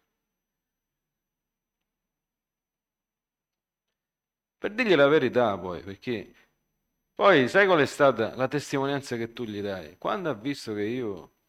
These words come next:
non fumavo più, e io quando avevo, quando andavo a scuola facevo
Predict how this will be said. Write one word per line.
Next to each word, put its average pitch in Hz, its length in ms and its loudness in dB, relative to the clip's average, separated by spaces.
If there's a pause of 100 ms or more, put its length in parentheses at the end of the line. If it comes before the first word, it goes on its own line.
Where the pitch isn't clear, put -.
(140)
non 117 120 -12
fumavo 110 480 -8
più, 95 340 -12 (2000)
e 101 160 -8
io 123 120 -2
quando 110 240 -6
avevo, 110 600 -4 (380)
quando 104 200 -12
andavo 107 280 -4
a 95 60 -6
scuola 85 560 -10 (420)
facevo 98 600 -8